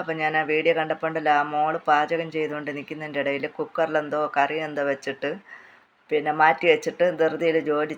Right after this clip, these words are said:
ചെയ്ത് ധൃതി പിടിച്ച് നിന്നതിൻ്റെ ഇടയിൽ കുക്കറിലത് പിസിലും ആ അതിൻ്റെ വെയിറ്റൊക്കെ എടുത്ത് മാറ്റി ആവിയൊക്കെ കളഞ്ഞെന്ന്, കളഞ്ഞിട്ട് വെച്ചെന്ന്. വെച്ചിട്ട് പിന്നീട് ആ കുക്കറിൽ പിന്നീട് തുറക്കാൻ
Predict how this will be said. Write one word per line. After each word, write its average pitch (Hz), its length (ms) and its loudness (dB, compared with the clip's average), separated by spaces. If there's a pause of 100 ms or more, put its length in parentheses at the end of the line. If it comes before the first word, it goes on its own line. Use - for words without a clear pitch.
ചെയ്ത് 135 280 0 (300)
ധൃതി 160 280 -4
പിടിച്ച് 156 300 -4
നിന്നതിൻ്റെ 151 380 -4
ഇടയിൽ 143 240 -2 (160)
കുക്കറിലത് 160 520 2 (560)
പിസിലും 170 460 -2 (160)
ആ 156 60 6 (500)
അതിൻ്റെ 160 340 4
വെയിറ്റൊക്കെ 170 440 4
എടുത്ത് 160 280 -2
മാറ്റി 156 320 0 (180)
ആവിയൊക്കെ 160 480 0
കളഞ്ഞെന്ന്, 165 460 2 (120)
കളഞ്ഞിട്ട് 170 600 0 (180)
വെച്ചെന്ന്. 139 460 -6 (680)
വെച്ചിട്ട് 208 380 0 (120)
പിന്നീട് 175 380 2
ആ 175 40 4 (120)
കുക്കറിൽ 175 460 2 (1080)
പിന്നീട് 147 560 0 (1300)
തുറക്കാൻ 180 320 6